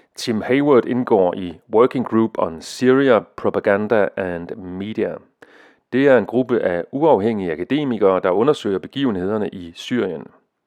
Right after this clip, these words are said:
Tim Hayward har dokumenteret, hvordan offentligheden i Vesten blev vildledt af Amnesty International i dannelsen af de offentlige moralske vurderinger af, hvad der er rigtigt og forkert ved krigen i Syrien.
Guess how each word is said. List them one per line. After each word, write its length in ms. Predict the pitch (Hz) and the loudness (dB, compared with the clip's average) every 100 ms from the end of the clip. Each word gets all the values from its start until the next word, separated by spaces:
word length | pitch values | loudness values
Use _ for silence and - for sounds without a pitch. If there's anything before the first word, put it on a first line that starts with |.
| _ _ _ _ _ - | _ _ _ _ _ -8
Tim 280 | 131 110 | -4 -2
Hayward 440 | 95 113 135 131 107 | 2 2 6 6 6
har 180 | 104 98 | 2 0
dokumenteret, 800 | 107 95 92 - 143 127 101 - - - _ | -2 -4 -6 -2 0 2 0 -4 -18 -20 _
hvordan 380 | - 110 123 135 | 2 4 4 2
offentligheden 680 | - 139 165 110 107 98 90 | 0 0 0 0 2 0 -2
i 220 | 90 82 90 | -10 -12 0
Vesten 520 | 139 - - 110 98 _ _ | 0 0 -6 -8 -8 _ _
blev 300 | 107 98 90 - | -2 -2 -2 -4
vildledt 520 | 123 165 156 104 - - | -2 0 0 0 -2 -4
af 240 | 90 78 _ _ | -4 -6 _ _
Amnesty 440 | 101 113 131 - 101 | 0 2 0 -2 -8
International 880 | - 87 95 95 127 - 120 104 92 _ _ _ - | -10 -10 -2 2 2 0 0 0 -2 _ _ _ -10
i 200 | 107 87 - | -10 -8 2
dannelsen 600 | 98 120 139 - 104 92 | 2 2 -2 -4 -6 -4
af 200 | 104 90 | -2 -2
de 260 | - 90 85 - | -4 -12 -6 0
offentlige 640 | 127 - 104 95 90 87 - _ | 0 0 -4 -4 -6 -8 -12 _
moralske 720 | 101 90 123 104 - 98 80 | -2 2 4 2 -2 -8 -6
vurderinger 500 | 90 131 139 101 92 | -2 2 4 4 2
af, 280 | 98 107 - | 2 2 -2
hvad 180 | 98 120 | 0 2
der 120 | 131 | 4
er 300 | 92 85 82 | 2 0 2
rigtigt 380 | 127 - 107 - | 0 0 -10 -6
og 140 | - 120 | -6 -4
forkert 500 | 101 - 147 - - | -8 -2 0 0 -4
ved 220 | - 87 - | -8 -8 -6
krigen 380 | - 117 90 85 | -2 -2 -2 -10
i 180 | 104 87 | -14 -14
Syrien. 540 | - - 123 101 90 | -16 -6 -4 -2 -6